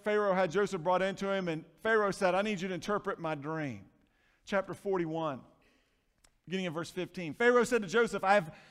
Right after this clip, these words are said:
had a dream, and no one can interpret it. But I have heard it said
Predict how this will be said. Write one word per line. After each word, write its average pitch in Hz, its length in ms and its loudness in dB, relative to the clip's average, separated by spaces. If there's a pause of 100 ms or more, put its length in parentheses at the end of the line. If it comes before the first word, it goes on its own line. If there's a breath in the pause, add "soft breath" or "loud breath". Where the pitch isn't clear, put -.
(120 loud breath)
had 285 240 6
a 277 40 4
dream, 262 380 0 (800)
and 185 120 0
no 254 120 8
one 277 160 8
can 233 120 -2
interpret 202 420 -4
it. 123 100 -10 (180 loud breath)
But 254 140 2
I 294 60 4
have 294 120 6
heard 349 160 4
it 302 80 -2
said 214 420 4